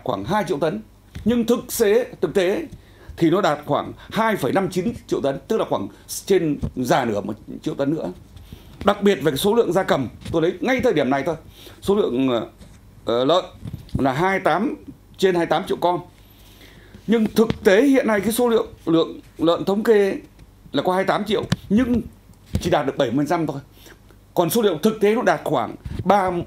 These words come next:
ba mươi sáu phẩy ba triệu con, tức là tăng đến trên gần ngót chục triệu con không được thống kê. Với đàn gia cầm thì hiện nay thống kê là khoảng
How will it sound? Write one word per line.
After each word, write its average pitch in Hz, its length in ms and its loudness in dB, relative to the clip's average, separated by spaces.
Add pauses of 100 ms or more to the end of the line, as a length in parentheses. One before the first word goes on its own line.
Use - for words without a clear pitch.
(140)
ba 180 120 4
mươi 170 100 0
sáu 165 400 -2
phẩy 113 140 -2
ba 156 320 0 (720)
triệu - 180 0
con, 196 260 2 (340)
tức 254 120 2
là 214 80 2
tăng 220 280 0
đến 226 100 0 (340)
trên 220 280 2
gần 170 340 0 (260)
ngót - 260 0
chục - 160 -2
triệu - 160 0 (260)
con 143 180 0 (480)
không - 160 -4
được 139 80 2
thống 123 120 -8
kê. 127 200 -2 (640)
Với 202 200 4
đàn 180 180 4
gia 190 60 2
cầm 151 260 0 (360)
thì 151 100 2
hiện 175 200 2
nay 190 140 2
thống 196 200 0
kê 190 220 2
là 151 120 2
khoảng 98 300 -2